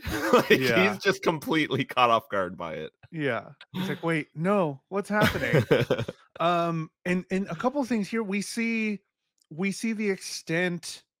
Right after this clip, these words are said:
Speaker 2: of Chika as well. Like, we've,
Speaker 1: Yeah.
Speaker 2: I've, I've talked about how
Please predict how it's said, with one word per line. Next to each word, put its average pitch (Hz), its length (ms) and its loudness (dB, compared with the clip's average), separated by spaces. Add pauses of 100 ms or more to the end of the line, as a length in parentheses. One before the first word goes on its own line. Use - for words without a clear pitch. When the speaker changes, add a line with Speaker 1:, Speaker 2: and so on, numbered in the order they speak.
(280)
Speaker 2:
of 143 580 4 (360)
Chika 208 420 -4
as 123 220 -2
well. 147 200 2
Like, 117 180 -4
we've, 151 220 -4
Speaker 1:
Yeah. 175 120 0
Speaker 2:
I've, 143 220 0
I've 160 140 -2
talked 208 260 0
about 117 380 0 (360)
how 135 720 0